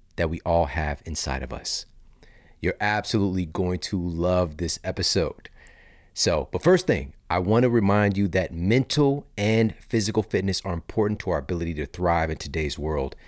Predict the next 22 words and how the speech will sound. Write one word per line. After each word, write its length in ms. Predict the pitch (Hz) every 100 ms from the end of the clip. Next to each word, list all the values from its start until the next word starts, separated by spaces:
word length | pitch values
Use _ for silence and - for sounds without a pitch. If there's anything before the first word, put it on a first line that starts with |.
| - - - -
And 80 |
I 20 | 76
want 160 | 82
to 100 | 78
share 440 | - 90 85 78 - - -
a 60 | -
special 500 | 73 - 85 - 80
gift 300 | 71 98 -
with 160 | 82 76
you 240 | 71 65 - -
to 100 | -
help 280 | 67 82 -
you 60 |
to 80 | 73
support 560 | - 73 - 76 65 -
both. 320 | 76 60 - - - - -
The 80 |
results 420 | 95 95 135 160 123
of 100 | 92
a 60 |
recent 680 | 85 92 120 - 120 87 80
double-blind, 840 | 107 110 120 95 95 76 64 67